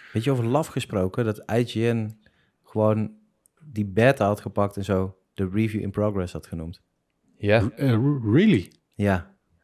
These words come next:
Speaker 1: Puur en alleen om fucking, zeg maar, je Google-plaatsje te claimen.
Speaker 3: Ja.
Speaker 1: Gewoon letterlijk
Speaker 3: Wauw.
Speaker 1: een beta gespeeld. Oh, dit is een review in progress. Hoe smerig, laag bij de grond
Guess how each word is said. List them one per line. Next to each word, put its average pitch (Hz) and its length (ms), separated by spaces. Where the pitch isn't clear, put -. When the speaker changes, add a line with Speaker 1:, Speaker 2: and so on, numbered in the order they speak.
Speaker 1:
Puur 131 460
en 110 180
alleen 110 400
om 101 100
fucking, 104 680
zeg - 180
maar, 98 180
je 98 160
Google-plaatsje 95 680
te 87 120
claimen. 101 480
Speaker 3:
Ja. 127 320
Speaker 1:
Gewoon 117 220
letterlijk 113 360
Speaker 3:
Wauw. - 0
Speaker 1:
een 131 60
beta 127 80
gespeeld. 120 400
Oh, - 80
dit 120 100
is 107 100
een 104 100
review 104 240
in 98 60
progress. 90 600
Hoe 139 460
smerig, 139 840
laag 113 360
bij 101 100
de 101 60
grond 107 400